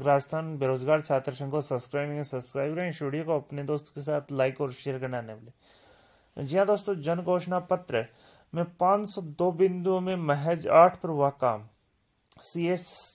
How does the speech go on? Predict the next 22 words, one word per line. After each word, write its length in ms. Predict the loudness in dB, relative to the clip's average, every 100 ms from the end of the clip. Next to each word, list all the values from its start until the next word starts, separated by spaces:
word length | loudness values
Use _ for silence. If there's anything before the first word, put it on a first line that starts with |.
| -8
ने 180 | -6 -2
सचिवों 500 | -2 -2 -2 -4 -4
से 160 | -4
मांगा 440 | 0 0 2 2 2
एक्शन 480 | 2 0 -6 -6
प्लान। 420 | -6 -2 -2 -2 -6 _ -20 -20 _ _
क्या 120 | 6
है 60 | 6
पूरी 240 | 6 2
खबर, 220 | 4 4 2
इस 180 | 0
वीडियो 180 | -2 0
में 120 | 0
जानेंगे, 280 | 0 -2 -2
तो 100 | -6
दोस्तों 380 | -4 -4 -4 -8
वीडियो 280 | -4 -4 -2
को 80 | -2
शुरू 200 | -4 -6
से 120 | -4
लेकर 200 | -4 -4
अंत 180 | -8